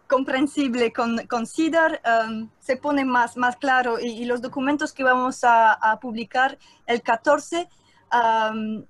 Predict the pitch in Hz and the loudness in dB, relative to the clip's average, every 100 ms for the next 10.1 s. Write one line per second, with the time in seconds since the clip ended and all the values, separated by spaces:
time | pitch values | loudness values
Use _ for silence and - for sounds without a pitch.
0 | _ - 240 247 254 247 262 247 285 254 | _ -4 -2 2 2 4 2 4 4 2
1 | - 277 285 254 254 - - 277 285 269 | 0 0 2 2 0 -10 -4 0 2 2
2 | 254 247 - 269 269 262 247 240 226 226 | 0 -4 0 2 2 -2 -6 -2 0 2
3 | 220 214 208 247 226 226 208 254 262 262 | 2 2 -2 -6 -8 -10 -4 0 0 -2
4 | - 220 - 254 247 233 233 240 233 247 | -6 -6 -4 -8 -8 -6 -6 -4 -2 -2
5 | 240 233 - - - - - 277 254 - | -2 -4 -6 -20 -20 -10 0 0 0 -4
6 | 240 240 240 240 220 - 226 220 - 233 | -4 -2 0 -2 -2 -4 -4 -4 -2 0
7 | 214 220 214 220 214 214 202 _ - _ | 0 0 -2 -2 0 0 -4 _ -20 _
8 | _ 240 277 330 381 - 311 349 330 - | _ -2 0 0 -2 -4 -2 -2 -4 2
9 | 320 320 - 247 - 240 - 269 277 285 | 4 4 0 -2 -2 -6 -4 -4 0 -2